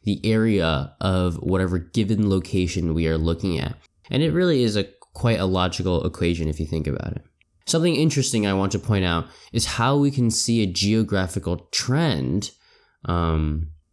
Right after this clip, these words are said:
in diversity. If you were to look for an area with the greatest species richness, um, where do you think you would go? Um, the answer would be that, like, all, anywhere around, or around our planet, you would probably go to the equator,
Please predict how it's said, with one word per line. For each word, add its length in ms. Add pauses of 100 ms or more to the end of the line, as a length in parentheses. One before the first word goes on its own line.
(100)
in 460
diversity. 800 (380)
If 140
you 100
were 120
to 180
look 480 (240)
for 420
an 220
area 360
with 180
the 100
greatest 640
species 560
richness, 800 (340)
um, 320
where 100
do 60
you 40
think 160
you 80
would 140
go? 420 (460)
Um, 460
the 160
answer 200
would 120
be 160
that, 260
like, 300
all, 720
anywhere 600 (380)
around, 540
or 260
around 240
our 60
planet, 420 (320)
you 100
would 100
probably 220
go 140
to 120
the 140
equator, 640